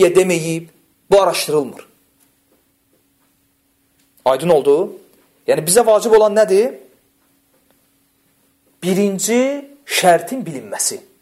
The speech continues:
Yəni, əgər biliriksə ki, bunu özünü İslama nisbət edən bir müsəlman,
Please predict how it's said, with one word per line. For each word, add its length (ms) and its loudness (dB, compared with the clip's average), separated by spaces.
Yəni, 220 -4
əgər 280 2
biliriksə 500 -2
ki, 160 -4
bunu 220 2
özünü 380 -2
İslama 340 2
nisbət 400 0
edən 220 -6
bir 140 -2
müsəlman, 640 0